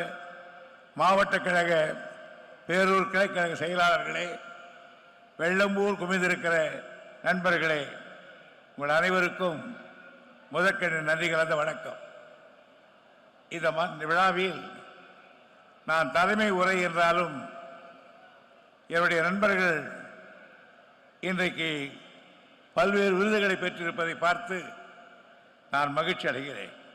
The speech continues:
இந்த ராமநாதன் அவர்கள் எங்களோடு சட்டக்கல்லூரியில் படித்தவர். டாக்டர் ஜெகத் ரட்சகர் அவர்கள் அவர் ஒரு கௌரி காலேஜில் படித்துவிட்டு வந்தவர்.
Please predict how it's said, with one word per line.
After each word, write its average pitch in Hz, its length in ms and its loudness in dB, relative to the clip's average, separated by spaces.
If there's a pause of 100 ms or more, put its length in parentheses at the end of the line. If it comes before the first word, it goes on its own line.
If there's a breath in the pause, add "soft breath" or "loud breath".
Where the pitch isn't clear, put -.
(1200)
இந்த 175 280 0
ராமநாதன் 190 580 4
அவர்கள் 160 480 0 (1200)
எங்களோடு 185 440 0
சட்டக்கல்லூரியில் 175 840 0
படித்தவர். 147 500 -4 (2500)
டாக்டர் 175 440 0
ஜெகத் 208 320 0
ரட்சகர் 185 300 0
அவர்கள் 165 640 0 (1700)
அவர் 180 280 4
ஒரு 175 300 2
கௌரி 196 300 4
காலேஜில் 175 480 0
படித்துவிட்டு 165 440 -4
வந்தவர். 151 480 -12